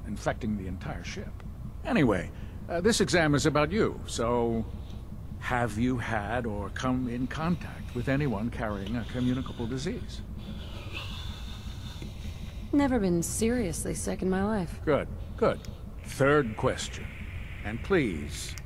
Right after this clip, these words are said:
Speaker 1: answer honestly. Have you ever had sexual relations with any species considered non-human?
Speaker 2: Those species aren't my type.
Speaker 1: Good. I find the practice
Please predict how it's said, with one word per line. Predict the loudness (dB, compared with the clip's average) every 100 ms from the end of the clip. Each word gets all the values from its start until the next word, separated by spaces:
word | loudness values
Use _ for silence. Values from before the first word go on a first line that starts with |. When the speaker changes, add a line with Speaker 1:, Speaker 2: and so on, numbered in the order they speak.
| -10 -10 -6
Speaker 1:
answer | -4 -2 2 2 2
honestly. | 2 4 2 -4 -8 -10 -10 -10 -10 -2
Have | 2
you | 4 4
ever | 4 4
had | 4 4 2
sexual | 2 0 2 2 2 2
relations | 2 2 2 0 -4 -6 -8
with | -8 -4
any | 0 0
species | 2 6 6 4 -2 -6
considered | -6 -2 -2 -2 -4 -6 -8 -10 -6
non-human? | 0 2 4 2 0 -4 -4 -4 -6 -8 -8 -8 -8 -8 -8 -8 -8 -8 -8 -8 -8 -8 -8 -8 -8 -8 -8 -8 -8 -8 -8 -10 -8 -8 -8 -8 -8 0
Speaker 2:
Those | 4 4
species | 2 2 2 4 2 2 0
aren't | 0 2
my | 0
type. | -2 -4 -6 -8 -4
Speaker 1:
Good. | 0 0 -2 -6 -10 -10 -10 -10 -10 -10 -10 -8
I |
find | -4 -2 0 0
the | -2
practice | -2 -2 -2 -2 -2